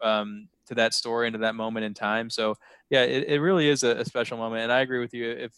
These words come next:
if you're listening to this and haven't seen it, just go watch it, 'cause even if you know the ending, that doesn't make it any less awesome. Like, it's still really, really cool to see.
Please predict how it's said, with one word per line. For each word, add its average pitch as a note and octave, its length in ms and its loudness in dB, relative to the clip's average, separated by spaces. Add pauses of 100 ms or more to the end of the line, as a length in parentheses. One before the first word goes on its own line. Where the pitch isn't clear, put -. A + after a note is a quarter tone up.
(160)
if - 160 -16
you're C3+ 100 -8
listening C#3+ 280 -4
to B2 80 -4
this A#2 200 0
and A2+ 80 -10
haven't A#2+ 320 -2
seen A#2+ 220 -6
it, A2 100 -6
just E3 200 -6
go A#3 100 -2
watch A2+ 320 2
it, G2+ 180 -6
'cause A2 220 -6 (400)
even F3+ 160 2
if E3+ 140 -4
you D3 80 -4
know C#3 160 0
the B2 120 0
ending, B2+ 260 0
that B2 100 0
doesn't C#3+ 240 0
make A#2 180 -2
it A#2 60 2
any A2 200 -2
less G#2+ 220 -2
awesome. G2+ 340 -4
Like, G#2 160 -12
it's A2+ 160 -10
still A#2+ 520 0
really, A2+ 380 -4
really G#2+ 320 -6
cool G#2 200 -14
to - 80 -18
see. G#2+ 200 -16